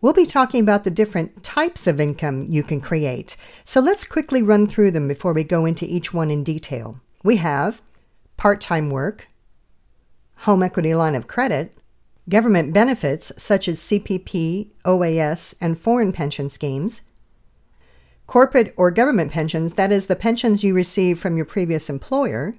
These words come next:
retirement investment accounts, such as T F S As or R S Ps, taxable investments, such as investment accounts that aren't part of your retirement investment accounts,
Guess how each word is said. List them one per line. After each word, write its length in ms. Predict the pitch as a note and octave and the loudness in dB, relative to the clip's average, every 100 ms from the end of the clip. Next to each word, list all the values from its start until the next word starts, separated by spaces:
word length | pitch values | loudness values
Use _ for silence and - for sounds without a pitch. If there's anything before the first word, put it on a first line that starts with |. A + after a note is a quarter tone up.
| _ - - _ _ _ - _ _ _ _ _ | _ -20 -20 _ _ _ -20 _ _ _ _ _
retirement 560 | F3+ F#3 G#3 A3+ D4+ D#4+ | -4 -2 0 2 0 0
investment 560 | A#3+ G#3+ E3+ - F3 D#3 | 2 2 2 0 -2 -2
accounts, 540 | - C3 C#3+ A#3+ - - _ | -2 -4 -4 -6 -10 -18 _
such 320 | - F#3+ F3 | -4 0 0
as 340 | F3 E3 - - - | 0 -2 -4 -14 -6
T 160 | F3+ | -2
F 100 | E3 | 0
S 200 | D#3 - | 0 -2
As 400 | D3 D3 D#3+ F#3 | 0 0 -2 -4
or 200 | C3+ B2 - | -6 -6 -4
R 180 | D3+ | -4
S 180 | C3+ C3+ | -4 -8
Ps, 520 | - C#3+ C3+ G3+ - _ _ _ _ _ _ _ _ _ _ - | -8 -6 -6 -8 -12 _ _ _ _ _ _ _ _ _ _ -2
taxable 520 | A#3 D4+ - G3+ E3 | 2 2 0 0 0
investments, 680 | D3+ C3+ B2+ - D3+ - - | 0 0 -2 -2 -6 -6 -12
such 320 | - G#3 G3+ | -2 0 2
as 220 | F#3+ F3 - | 2 0 0
investment 480 | E3 D3+ D#3 E3+ | -2 0 0 -2
accounts 340 | D3+ E3+ D#3+ - | -4 -4 -4 -4
that 200 | C3+ - - | -6 -6 -4
aren't 340 | G3 D4+ - | -2 -2 -6
part 220 | - D3 | -4 -2
of 140 | C#3+ D3+ | -2 -2
your 100 | D3 | -2
retirement 500 | C#3+ - C#3+ C#3+ C3+ | -2 -2 -4 -4 -6
investment 400 | C3+ B2+ D#3 C#3 | -6 -6 -6 -8
accounts, 460 | - C3+ D#3+ - | -6 -6 -6 -10